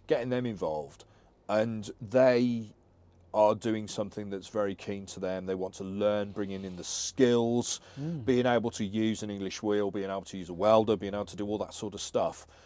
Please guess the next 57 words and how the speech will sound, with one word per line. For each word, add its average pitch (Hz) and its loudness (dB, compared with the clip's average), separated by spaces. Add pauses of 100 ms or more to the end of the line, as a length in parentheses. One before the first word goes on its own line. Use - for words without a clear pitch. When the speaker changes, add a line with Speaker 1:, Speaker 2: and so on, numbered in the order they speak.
(200)
Speaker 1:
Um, 101 -2 (360)
I, 180 -4 (140)
I 175 0
just 190 0
think 190 -8
that's - -4
a 135 2
really 113 0
key 113 -2
thing. 123 2
It's 95 -10
one 120 0
of 107 -6
the 98 -6
reasons 92 -8
why 98 -2
I - -4
was 92 -8
very 92 -6
keen 92 -12
to - -16
get 98 -6
involved 98 -4
with 80 -12
it, 73 -14
because 95 -6
Speaker 2:
Yeah, 180 -2
I - -2
think 214 -8
there's 127 0
a 117 0
couple 165 0
Speaker 1:
um, 120 2
Speaker 2:
of - -20
places 107 -2 (140)
that 123 -4
have 107 -12
popped - 2
up 113 -4
in 107 -8
the 110 -2
last 110 0
few 110 -6
years 110 0
that 113 -6
have 104 -4
that 104 -2
in 104 -10
mind, 104 -8
like 104 -8
the 110 -6
Heritage 107 -4
Skills 117 -6
Academy 107 -6
Speaker 1:
Yeah, 220 12
yeah, 202 0
yeah. 165 0